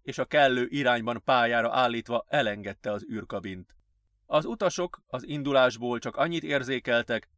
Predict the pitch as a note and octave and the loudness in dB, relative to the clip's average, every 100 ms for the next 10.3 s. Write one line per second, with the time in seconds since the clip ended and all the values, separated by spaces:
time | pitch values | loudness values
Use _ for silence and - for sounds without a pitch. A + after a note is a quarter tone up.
0 | _ _ - B2+ B2+ - G#3 F3 D#3 C#3 | _ _ -6 -2 -2 -2 4 6 6 2
1 | C3 A#2 C#3 F3 E3 D3 C3+ C3+ B2 - | -2 2 2 4 4 2 2 0 -4 2
2 | C#3+ B2+ B2 A2+ A#2 C3+ C#3+ C#3+ C3+ D3+ | 2 2 0 0 2 4 4 4 4 0
3 | - _ _ A#2 E3+ D3 C3+ - - A#2+ | -2 _ _ -2 0 0 -2 -4 -6 -6
4 | A#2 A#2+ - C3+ B2 A#2+ - - C#3 C#3+ | -4 -4 0 0 0 -10 -12 0 2 4
5 | C#3+ D3+ - A2+ C#3+ A#2 A2+ A#2 G2 A#2+ | 4 4 -2 -8 -4 -4 -6 -10 -4 -2
6 | B2 A#2 A2+ G#2 G#2+ G2+ B2 C#3 C3 B2+ | -2 -2 -4 -4 -8 -12 -8 -6 -4 -2
7 | A2+ G#2+ C3+ C3 B2+ G#3 F3+ - C#3 C#3 | -2 -4 -6 -2 -2 -2 -2 -2 -2 -2
8 | - D#3+ D3 B2 A#2 A2 B2+ B2+ C3 C3+ | 0 2 2 0 -2 -6 -6 -4 -4 -4
9 | C#3 C3+ G#2+ - A#2 B2 - C3 A#2 G#2+ | -4 -2 -4 -4 0 0 0 -2 0 -2
10 | A#2+ G#2 F#2 | -4 -10 -12